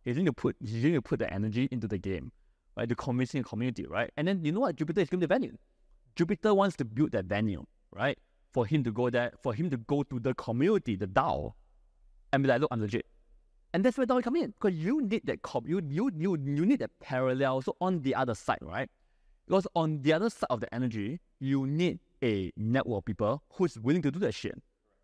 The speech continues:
Who's willing to, who is willing to, who, who is willing to say, "Hey, I'm going to, uh, I'm going to invest, um, Jupe tokens," right, into this migration thing, right? I'm going to, I'm, I'm going to really, I'm going to, I'm going to use Jupe to invest in companies that build this global,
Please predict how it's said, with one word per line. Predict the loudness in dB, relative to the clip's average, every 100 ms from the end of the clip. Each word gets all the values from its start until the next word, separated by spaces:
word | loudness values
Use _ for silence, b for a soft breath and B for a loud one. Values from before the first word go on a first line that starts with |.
| _ _ 0
Who's | 2 4
willing | 2
to, | 0
who | -2 0
is | 2 2
willing | 2 0 0
to, |
who, | -2 0 0
who | -2
is | -2
willing | 2 2
to | 0
say, | -2 0
"Hey, | 2 2
I'm | 0 0
going | 0 0
to, | 0 0
uh, | 0 -2 -2
I'm | 0
going | 0
to | 0
invest, | -4 0 2 2 -2
um, | -8 -8 -10 -8
Jupe | -8 0
tokens," | -2 -2 -6
right, | -4 -4 -6 _ _ _ _ _ _ _
into | 2 4
this | 2
migration | 2 2 0 0 -4
thing, | -6 -8 -20 _ _
right? | 0 0 _ _ _
I'm | 0 2
going | 2 2 2
to, | 0 -2 -2
I'm, | -4
I'm | 0
going | 0 0
to | -2
really, | 0 0 0 0
I'm | 0
going | 0 -2
to, | -2 -2
I'm | 0
going | 0 0
to |
use | -2 0
Jupe | -2
to | -2 -2
invest | 2 2 2
in | -4
companies | -4 0 0 0
that | 0
build | 0 -2
this | -4 -4
global, | -4 -2